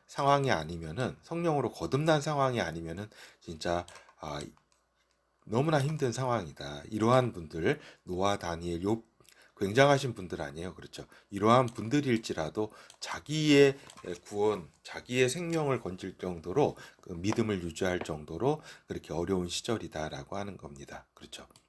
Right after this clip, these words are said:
그래서 이렇게 이런 상황 속에서, 그렇지만 우리 성령으로 거듭난 이제 아들들은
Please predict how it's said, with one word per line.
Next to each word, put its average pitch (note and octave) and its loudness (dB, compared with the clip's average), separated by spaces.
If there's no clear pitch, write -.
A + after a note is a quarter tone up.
그래서 D#2+ -10
이렇게 E2 -2
이런 D#2+ -12
상황 B2+ 2
속에서, - -8
그렇지만 A2+ 0
우리 F#2 -2
성령으로 C#3+ 2
거듭난 F#2 -4
이제 - -6
아들들은 F#2 0